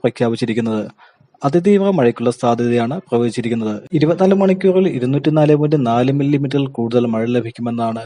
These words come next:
കാലാവസ്ഥാ വകുപ്പ് അറിയിച്ചിരിക്കുന്നത്. അതുപോലെ തന്നെ പത്തനംതിട്ട, ആലപ്പുഴ, കോട്ടയം, എറണാകുളം, തൃശൂർ, കോഴിക്കോട്, വയനാട് ജില്ലകളിൽ നാളെ ഓറഞ്ച് അലർട്ടാണ് പ്രഖ്യാപിച്ചിരിക്കുന്നത്. ഓറഞ്ച് അലർട്ട് പ്രഖ്യാപിച്ചിട്ടുള്ള ജില്ലകളിൽ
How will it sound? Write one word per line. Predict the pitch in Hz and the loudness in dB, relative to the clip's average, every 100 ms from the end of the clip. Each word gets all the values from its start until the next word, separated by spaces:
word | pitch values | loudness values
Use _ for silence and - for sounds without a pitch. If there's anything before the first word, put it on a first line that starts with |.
| 120 | -8
കാലാവസ്ഥാ | 117 117 117 - 120 | -6 -2 -4 -4 -4
വകുപ്പ് | 113 104 180 127 | -4 -2 -2 -2
അറിയിച്ചിരിക്കുന്നത്. | 117 113 113 117 110 107 - 156 | -4 -4 -4 -4 -4 -6 -6 0
അതുപോലെ | 151 147 147 | 4 6 4
തന്നെ | 147 170 202 - | 4 0 -4 -2
പത്തനംതിട്ട, | 135 143 160 165 170 170 - 127 | 0 2 2 2 4 2 2 0
ആലപ്പുഴ, | 127 127 131 135 135 | 2 2 2 2 2
കോട്ടയം, | 120 117 127 131 127 | 0 2 0 0 -2
എറണാകുളം, | 123 123 127 127 127 - | -2 2 2 2 0 -4
തൃശൂർ, | 127 120 135 135 - 123 | -4 -2 -2 -4 -2 2
കോഴിക്കോട്, | 127 135 147 147 117 120 | 2 4 2 2 0 2
വയനാട് | 131 143 170 160 | 2 4 2 2
ജില്ലകളിൽ | 123 117 117 117 - _ _ _ | 2 2 2 -2 -12 _ _ _
നാളെ | 123 123 120 104 - _ _ _ _ _ - | 2 4 4 0 -8 _ _ _ _ _ 4
ഓറഞ്ച് | 147 175 202 175 | 6 6 4 4
അലർട്ടാണ് | 131 120 117 123 | 4 2 0 -2
പ്രഖ്യാപിച്ചിരിക്കുന്നത്. | 120 - 120 120 120 117 117 110 107 - _ _ _ _ 151 | -4 0 -2 0 -2 0 0 -4 -6 -14 _ _ _ _ 4
ഓറഞ്ച് | 151 185 196 | 6 6 6
അലർട്ട് | 196 190 | 2 2
പ്രഖ്യാപിച്ചിട്ടുള്ള | 160 135 127 131 131 120 | 0 4 2 4 4 4
ജില്ലകളിൽ | 113 120 | 2 2